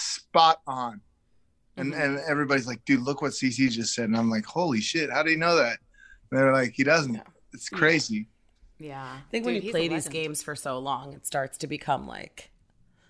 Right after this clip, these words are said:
Speaker 3: you kind of
Speaker 1: Yeah.
Speaker 3: figure certain things out that I think
Speaker 1: There it
Speaker 3: newer,
Speaker 1: is.
Speaker 3: the newbies don't know yet.
Speaker 1: Yeah.
Speaker 2: Mm.
Speaker 3: I don't know. I wanna know, though. Amanda's down there. Do you think, did you think she was gonna pick Tori?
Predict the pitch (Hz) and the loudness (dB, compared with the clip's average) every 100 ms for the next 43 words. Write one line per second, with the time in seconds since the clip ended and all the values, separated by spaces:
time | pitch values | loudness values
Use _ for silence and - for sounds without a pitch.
0 | - - 165 208 180 - 170 135 147 - | -16 -8 2 2 2 0 -4 -4 -4 -2
1 | 139 127 - 85 - 76 73 64 _ _ | -2 -4 -12 -14 -12 -6 -6 -6 _ _
2 | _ _ - 151 151 143 147 117 113 120 | _ _ -4 -2 -2 -6 -2 0 2 0
3 | 208 - - _ 160 147 139 139 120 135 | -4 -10 -16 _ -4 -4 -4 -6 -4 -4
4 | 123 139 117 90 73 - _ _ _ _ | -4 -8 -10 -10 -12 -16 _ _ _ _
5 | _ _ _ - 165 117 107 104 147 139 | _ _ _ -16 -4 -2 -2 -6 -10 -14
6 | 131 - - 180 139 131 135 - _ - | -16 -12 -2 -2 0 -4 -6 -18 _ 4
7 | 214 262 208 156 143 139 139 127 117 135 | 4 4 2 0 -4 -6 -6 -4 -4 -6
8 | - _ _ _ _ _ _ _ _ - | -16 _ _ _ _ _ _ _ _ -2
9 | 180 180 208 202 - 160 143 143 143 135 | 0 2 2 0 2 2 2 0 -6 -6
10 | 151 165 175 160 - - 151 180 190 170 | -8 -2 0 0 -6 -14 -8 -6 -4 -4
11 | - 151 151 139 156 135 135 90 - 135 | -4 -6 -6 -8 -8 -8 -8 -10 -10 -18